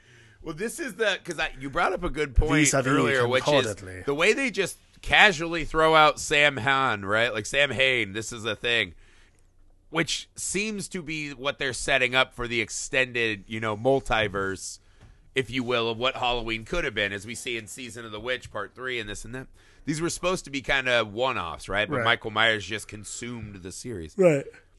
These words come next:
Speaker 1: But there is this element of, it's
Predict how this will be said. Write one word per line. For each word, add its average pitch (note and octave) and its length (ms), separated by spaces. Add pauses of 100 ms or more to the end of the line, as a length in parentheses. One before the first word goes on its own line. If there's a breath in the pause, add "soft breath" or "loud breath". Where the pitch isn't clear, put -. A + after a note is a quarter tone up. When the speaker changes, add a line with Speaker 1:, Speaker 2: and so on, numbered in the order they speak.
(720)
Speaker 1:
But G3+ 340 (100)
there F#3 220
is A3+ 200
this E4+ 200
element F3+ 360
of, C#3+ 400 (960)
it's C#3+ 260